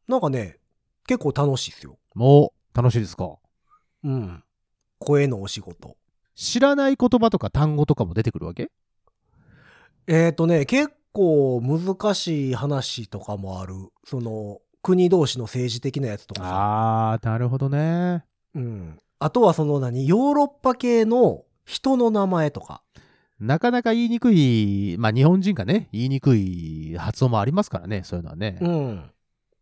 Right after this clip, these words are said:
Speaker 1: そうなの。だからそれがね、パッ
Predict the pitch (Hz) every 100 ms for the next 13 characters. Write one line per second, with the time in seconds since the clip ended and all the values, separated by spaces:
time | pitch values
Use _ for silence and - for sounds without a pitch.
0 | - - 147 117 87 78 - _ _ _
1 | _ - 139 226 233 220 190 127 82 _
2 | _ _ _ _ _ _ _ - 220